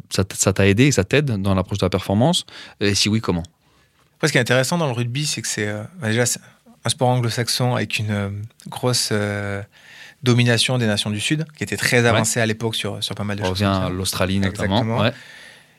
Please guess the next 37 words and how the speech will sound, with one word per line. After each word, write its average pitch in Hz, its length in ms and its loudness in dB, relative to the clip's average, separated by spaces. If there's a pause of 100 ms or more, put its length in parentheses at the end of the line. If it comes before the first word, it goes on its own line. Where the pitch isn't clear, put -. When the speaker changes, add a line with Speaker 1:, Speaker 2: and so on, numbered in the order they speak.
(380)
Speaker 2:
Et 139 100 6
en 131 100 2
plus, 160 260 0
avec, 117 380 2
euh, 107 240 -2
une 117 120 2
importance 120 600 2
du, 107 260 -2
euh, 104 160 -2
développement 107 320 0
des 113 120 -2
qualités 104 300 -4
physiques 117 640 0
et - 40 -2
de 101 40 -2
la, 98 140 0
et, - 20 0
et 101 300 -4
de 107 100 -2
toute - 180 -6
la 120 120 6
gestion 117 280 -2
qui 123 120 -8
va 110 100 0
autour 104 200 -2
de 104 60 -2
ça, 127 240 -2
qui, 123 240 -8
euh, 104 120 -6 (680)
qui - 120 -4
est - 20 0
hyper 110 160 0
importante. 107 320 -4 (560)
Et 117 60 2
du 107 120 -6
coup, 135 240 2
euh, 110 420 -2